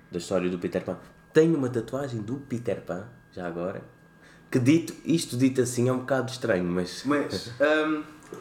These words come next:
Speaker 2: quando eu criar o meu avatar no metaverse,
Speaker 1: Vai ser o Peter
Speaker 2: vou
Speaker 1: Pan.
Speaker 2: fazer, vou fa-, não,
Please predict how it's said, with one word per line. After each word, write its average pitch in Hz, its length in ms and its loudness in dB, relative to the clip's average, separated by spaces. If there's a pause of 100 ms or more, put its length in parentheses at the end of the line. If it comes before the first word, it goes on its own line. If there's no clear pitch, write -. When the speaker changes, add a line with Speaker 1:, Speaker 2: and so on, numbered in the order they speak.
(500)
Speaker 2:
quando 143 200 0
eu 147 60 -4
criar 156 260 -2
o 143 80 -4
meu 147 120 0
avatar 135 400 -4
no 135 60 -2
metaverse, 127 600 -4
Speaker 1:
Vai 107 120 6
ser 113 100 6
o 104 40 4
Peter 110 220 4
Speaker 2:
vou - 100 4
Speaker 1:
Pan. - 60 4
Speaker 2:
fazer, 127 200 0
vou 127 200 -2
fa-, 143 280 0
não, 180 220 4